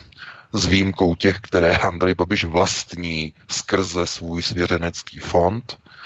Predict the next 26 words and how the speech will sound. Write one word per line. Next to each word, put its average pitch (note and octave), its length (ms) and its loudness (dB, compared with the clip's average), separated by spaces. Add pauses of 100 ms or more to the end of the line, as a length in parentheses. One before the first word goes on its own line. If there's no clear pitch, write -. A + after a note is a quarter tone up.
(100)
To F#2 100 -8
znamená, E2+ 460 0
kromě, E2 480 -2
eh, - 1120 -6
můžeme D#2+ 440 -2
říct, E2+ 480 -4
eh, D#2+ 300 6
kromě E2 400 0
Mladé E2+ 340 4
fronty F2 640 2
a E2 80 4
možná E2 560 0
i D2+ 120 -2
Lidovek, E2+ 720 2
i F2 40 -6
když E2 240 -4
i E2 40 -10
ty F2+ 140 -4
Lidovky E2+ 400 -2
tam E2 160 -4
také E2+ 300 -2
píšou E2+ 420 -2
různé F2 360 0
věci F2 540 2
proti E2 320 -2
Babišovi. E2+ 720 4